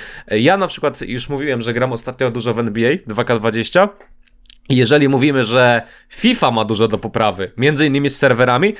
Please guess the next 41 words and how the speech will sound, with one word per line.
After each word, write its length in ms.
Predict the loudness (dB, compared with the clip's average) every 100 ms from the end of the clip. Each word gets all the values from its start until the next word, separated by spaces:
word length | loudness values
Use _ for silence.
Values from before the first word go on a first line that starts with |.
| -8
zagrajcie 420 | -2 2 2 2
sobie 220 | -2 0
w 60 | 0
N 160 | 0 2
B 80 |
A. 260 | 0 0 -4
Zmienicie 400 | -2 -2 -2 -4
zdanie, 400 | 0 0 2 -2 -4 -20 -8
uwierzcie 520 | 0 2 2 0 0
mi, 160 | 0
okaże 340 | -2 -2 -2 -2
się, 160 | -2
że 120 | 0 0
ziemniakowe 680 | 0 0 0 0 0 0 0 -8
serwery 640 | -8 -2 -2 2 2 0 -2
Electronic 560 | -2 -2 -2 -4 -2 -4
Arts 280 | -4 -2 2
<laughs> 0 |
nie 100 | 2
są 140 | 0
wcale 300 | 0 0 0
takie 240 | 0 -2
złe, 300 | -2 0 0 -2 -8 -20 -6
patrząc 400 | -2 0 0 -2
na 100 | -2
to, 160 | 0 0
że 280 | 2 2 2
wyrzucenie 800 | 2 0 0 0 2 2 2 0
w 400 | -2 0 2 2
meczu 280 | 0 -2 0
na 100 | -2
bota 420 | 0 0 2 0 0 -10 -20 -16
w 100 | -6
My 220 | 0 0 0
Team, 340 | 0 0 0
y, 80 | -4 -4 0 2 2 2
na, 120 | 0
z 120 | -2 0
serwerów 400 | 0 2 0 0
N 200 | -2
B 80 | 0